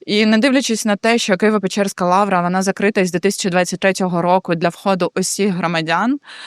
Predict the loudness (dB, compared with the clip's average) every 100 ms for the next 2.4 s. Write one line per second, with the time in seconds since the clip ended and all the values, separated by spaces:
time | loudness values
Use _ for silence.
0 | -18 -8 -2 0 2 2 2 0 -2 0
1 | -2 0 0 0 0 -2 -4 -2 0 0
2 | -2 -4 -6 -8